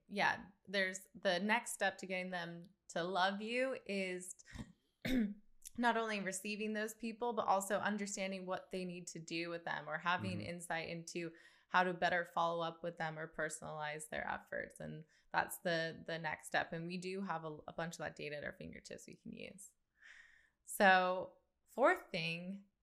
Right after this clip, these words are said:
Speaker 1: um, this is pretty simple, you know, give them the option to book directly with sales, you know, with them.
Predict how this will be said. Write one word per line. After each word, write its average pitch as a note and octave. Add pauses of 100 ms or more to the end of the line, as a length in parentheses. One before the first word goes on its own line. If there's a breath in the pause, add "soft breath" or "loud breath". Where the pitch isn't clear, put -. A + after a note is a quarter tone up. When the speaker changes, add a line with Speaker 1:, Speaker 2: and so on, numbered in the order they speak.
(160)
Speaker 1:
um, E3
this G#3+
is -
pretty D4
simple, G#3
you G3
know, F3 (680)
give A3
them B3+
the A3
option G3+
to G3+
book F3+ (160)
directly D#3+ (260)
with E3
sales, - (300)
you F3+
know, D3+
with G#3
them. -